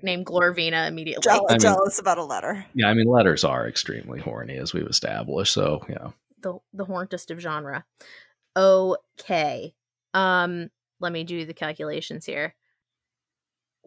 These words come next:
Speaker 1: Wow, this is a weird split. Um,
Speaker 3: <laughs>
Speaker 2: Am I, am I the dad from the Avengers? Who's the, who's the C G I guy?
Speaker 1: I am unfamiliar. I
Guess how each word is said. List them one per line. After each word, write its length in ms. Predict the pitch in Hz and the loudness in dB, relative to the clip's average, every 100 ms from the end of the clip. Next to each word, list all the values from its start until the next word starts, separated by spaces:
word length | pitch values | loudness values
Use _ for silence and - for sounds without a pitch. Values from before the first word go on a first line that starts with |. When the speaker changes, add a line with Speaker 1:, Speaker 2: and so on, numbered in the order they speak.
| - | -16
Speaker 1:
Wow, 420 | 240 285 190 - 214 | -6 0 0 0 -6
this 220 | 247 - | -8 -6
is 60 | - | -8
a 60 | |
weird 300 | 220 220 214 | -6 -4 -6
split. 640 | - - - 165 - - - _ _ _ _ _ _ _ _ _ 196 | -8 -12 -10 -10 -10 -12 -14 _ _ _ _ _ _ _ _ _ 4
Um, 580 | 196 190 190 190 190 - - | 6 6 4 2 -4 -8 2
Speaker 3:
<laughs> 640 | 120 127 117 127 127 120 120 - _ - - - _ _ _ _ _ _ _ _ _ _ - | 6 8 8 6 6 2 -2 -10 _ -20 -20 -20 _ _ _ _ _ _ _ _ _ _ -2
Speaker 2:
Am 100 | 214 | 2
I, 480 | 233 254 277 302 - | 6 6 6 4 2
am 160 | - 214 | 0 2
I 500 | 208 226 240 240 208 | 2 4 2 0 -2
the 100 | - | -4
dad 560 | 196 165 165 175 170 160 _ _ | 0 4 6 6 4 -2 _ _
from 220 | - 202 | -4 -2
the 120 | 190 180 | 2 2
Avengers? 680 | 165 160 170 175 175 175 | 2 2 2 0 0 2
Who's 180 | 285 277 | 2 2
the, 300 | 311 269 202 | 4 4 4
who's 180 | 247 254 | 0 -4
the 100 | 247 | -4
C 220 | - 226 | -4 -4
G 200 | 196 202 | 0 4
I 200 | 170 175 | 6 6
guy? 440 | 190 196 208 214 - _ _ _ - | 4 2 2 -2 -8 _ _ _ 2
Speaker 1:
I 140 | 190 | 4
am 220 | 196 196 - | 4 2 0
unfamiliar. 640 | 202 202 208 196 185 185 - - | 0 2 0 2 2 0 -4 2
I 380 | 185 190 190 | 4 4 2